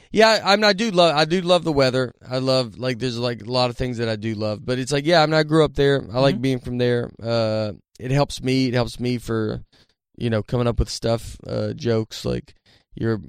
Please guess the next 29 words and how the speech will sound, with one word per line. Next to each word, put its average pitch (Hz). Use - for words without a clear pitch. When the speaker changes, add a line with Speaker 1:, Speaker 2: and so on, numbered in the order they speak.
Speaker 1:
you 131
know, 131
you're 120
just 117
in 127
a 113
different 113
environment. 107
Speaker 2:
Yeah, 131
Speaker 1:
And, 117
uh, 104
Speaker 2:
I 156
could 156
do 170
without 135
hearing 139
any 127
more 120
entertainers 113
telling 113
me 110
what 107
L 110
A 110
is 110
like, 107
or 120
even 123
worse, 110